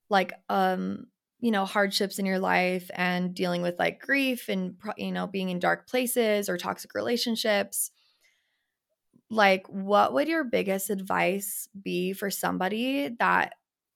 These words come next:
is dealing with grief or, you know, of, of a parent, of a friend, or of a relationship, or of a job opportunity, someone that has lost something? Um, what would be, like, your biggest advice to them?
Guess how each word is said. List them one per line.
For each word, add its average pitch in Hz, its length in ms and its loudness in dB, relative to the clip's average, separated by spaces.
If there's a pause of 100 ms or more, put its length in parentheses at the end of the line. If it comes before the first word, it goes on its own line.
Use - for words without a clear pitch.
(240)
is 233 240 4
dealing 208 260 2
with 196 180 0
grief 180 500 0
or, 180 320 2 (320)
you 226 120 0
know, 196 320 2
of, 202 320 4 (180)
of 190 320 4
a 180 80 -2
parent, 285 440 2
of 196 80 -2
a 185 80 -4
friend, 214 380 -2
or 185 320 2
of 180 340 2 (420)
a 214 80 8
relationship, 190 760 2
or 208 240 4
of 214 120 6
a 208 40 0
job 190 320 4
opportunity, 180 500 0
someone 220 320 2
that 262 100 4
has 190 140 -4
lost 180 360 -4
something? 285 540 -2 (560)
Um, 196 580 2
what 208 260 2
would 247 160 2
be, 202 180 0
like, 185 200 0
your 185 100 -2
biggest 190 720 -6 (580)
advice 185 420 -2
to - 100 -12
them? 233 340 -8